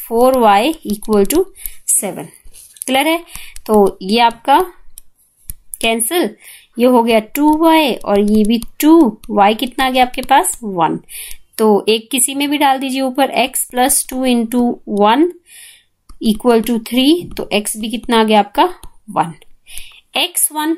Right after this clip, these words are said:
वाई वन, तो आप किस इक्वेशन में डाल दीजिए, ए एक्स प्लस वाई is equal to three, ये वाली इक्वेशन है। a की जगह वन, b की,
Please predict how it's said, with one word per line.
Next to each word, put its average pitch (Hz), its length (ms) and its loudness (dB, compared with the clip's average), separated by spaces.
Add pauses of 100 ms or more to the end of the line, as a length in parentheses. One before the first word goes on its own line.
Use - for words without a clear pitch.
वाई 196 260 0
वन, 160 200 -4
तो - 460 -8
आप 208 140 -4
किस 285 160 0
इक्वेशन 302 360 -2
में 294 100 0
डाल 269 200 2
दीजिए, 262 360 -4 (320)
ए 233 200 0
एक्स - 300 -4
प्लस 254 340 -2 (400)
वाई 220 360 2
is 220 140 -2
equal 220 320 0
to 214 80 0 (100)
three, 277 200 0 (440)
ये 226 60 2
वाली 233 160 2
इक्वेशन 196 400 -2
है। 160 100 -8
a - 680 -6
की 269 80 -4
जगह 247 260 0
वन, 226 420 2
b 226 280 2
की, - 80 -10